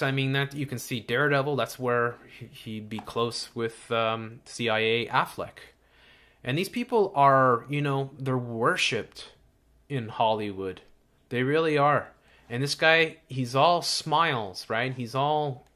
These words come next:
smiles and chuckles. Doesn't think anything's gonna happen to him. Of course, what is going to happen to him? Why is it a big deal when other people steal secrets?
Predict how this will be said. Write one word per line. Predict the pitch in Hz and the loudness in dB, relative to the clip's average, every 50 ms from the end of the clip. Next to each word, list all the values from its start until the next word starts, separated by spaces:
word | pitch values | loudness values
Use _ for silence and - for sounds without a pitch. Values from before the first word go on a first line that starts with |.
| _ _ _ _ _ _ _ _ _ _ _ _ _ _ _ _ | _ _ _ _ _ _ _ _ _ _ _ _ _ _ _ _
smiles | - - - - 139 147 151 156 151 135 | -12 -10 -4 0 0 2 2 2 0 -2
and | 127 117 | -4 -6
chuckles. | - - 165 170 - - 151 127 113 107 - - - - - _ _ - | -4 -2 -2 -2 -2 -2 -2 -2 -2 -6 -10 -12 -12 -12 -16 _ _ -4
Doesn't | 160 165 180 170 - | -4 -4 -4 -6 -8
think | 170 165 160 | -8 -6 -6
anything's | 180 170 175 165 165 170 165 151 - | -4 -6 -6 -6 -8 -10 -10 -8 -8
gonna | - 156 151 | -6 -6 -4
happen | 151 165 185 196 - 170 143 | -4 -4 -4 -4 -6 -10 -10
to | - 123 | -10 -10
him. | 113 | -10
Of | 110 - | -10 -6
course, | - 160 151 143 - | -4 -4 -4 -4 -4
what | 143 151 160 170 | -4 -4 -4 -4
is | 165 - | -6 -6
going | 151 151 151 | -6 -6 -4
to | 156 147 | -4 -4
happen | 156 160 175 - - 151 131 | -6 -6 -8 -8 -10 -10 -10
to | - 104 92 | -10 -10 -12
him? | 87 87 | -12 -6
Why | 101 107 117 139 | -2 0 0 0
is | 151 147 | 0 0
it | 147 143 | -2 -2
a | 139 127 | -2 -2
big | 123 135 120 117 | -2 -4 -4 -4
deal | 110 127 123 139 147 139 120 | -4 -4 -2 0 0 -2 -2
when | 107 110 110 | -4 -6 -6
other | 110 117 131 143 139 | -6 -4 -4 -4 -4
people | - 131 110 - 110 104 | -4 -6 -6 -6 -6 -8
steal | - - - - 110 110 107 | -6 -8 -8 -6 -6 -6 -6
secrets? | 104 - - 117 113 - - 104 95 - - - | -6 -6 -10 -10 -8 -6 -8 -8 -8 -8 -12 -14